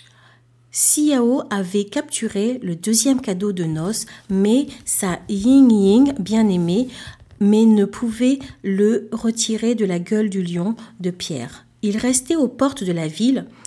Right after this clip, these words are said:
vivant de charité, et les bonnes gens avertirent sa mère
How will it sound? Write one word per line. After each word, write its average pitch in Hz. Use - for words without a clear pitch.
vivant 262
de 220
charité, 208
et 214
les 196
bonnes 226
gens 220
avertirent 220
sa 202
mère 196